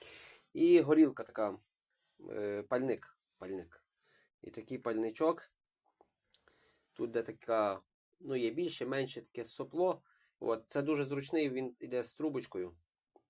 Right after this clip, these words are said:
Ось, і можна шланг під'єднати.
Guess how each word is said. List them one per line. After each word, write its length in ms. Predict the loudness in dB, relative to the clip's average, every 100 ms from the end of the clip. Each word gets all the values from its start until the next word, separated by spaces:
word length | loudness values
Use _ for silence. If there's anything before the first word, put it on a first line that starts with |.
| _ _ _ _ _ _ _ _ _ _ _ _ _ _ _ _ _ _ _ _ _ _ _ -10
Ось, 340 | -8 -6 -6
і 280 | -4 0 0
можна 400 | -2 -4 -4 -6
шланг 480 | -2 -2 -4 -10 _
під'єднати. 640 | -12 -8 -6 -6 -8 -14